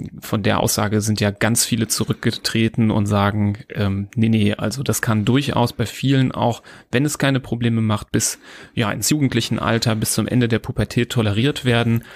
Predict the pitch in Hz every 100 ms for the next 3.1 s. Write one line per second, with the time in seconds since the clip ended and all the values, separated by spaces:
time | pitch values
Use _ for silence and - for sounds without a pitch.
0 | - - - 110 107 107 107 107 107 107
1 | 110 110 107 110 110 113 104 107 123 127
2 | 117 120 107 104 - - 107 110 113 110
3 | 110